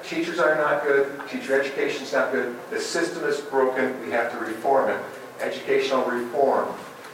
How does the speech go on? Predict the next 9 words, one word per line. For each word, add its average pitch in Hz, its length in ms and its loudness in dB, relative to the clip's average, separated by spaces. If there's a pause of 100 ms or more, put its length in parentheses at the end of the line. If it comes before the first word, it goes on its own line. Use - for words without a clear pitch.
(440)
Marilyn 139 300 4
Cochran 139 280 4
Smith 139 300 2
said - 140 0
educational 143 500 2
reform 151 480 4
defined 131 540 2
the 127 60 -6
way 139 400 4